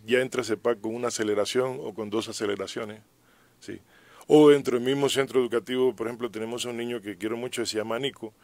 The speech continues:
eh, me gustaría que lo entrevistaras. Eh, Nico ha ganado premios en literatura, en matemáticas, entonces Ni-, Nico debía estar en cuarto grado, pero su nivel académico es de sexto, entonces lo tengo en sexto, y sí,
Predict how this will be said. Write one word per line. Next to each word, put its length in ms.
eh, 80
me 100
gustaría 300
que 80
lo 80
entrevistaras. 640
Eh, 300
Nico 280
ha 20
ganado 300
premios 440
en 220
literatura, 720
en 80
matemáticas, 600
entonces 260
Ni-, 380
Nico 300
debía 160
estar 200
en 60
cuarto 320
grado, 260
pero 160
su 180
nivel 280
académico 720
es 100
de 80
sexto, 360
entonces 380
lo 180
tengo 260
en 60
sexto, 360
y 40
sí, 180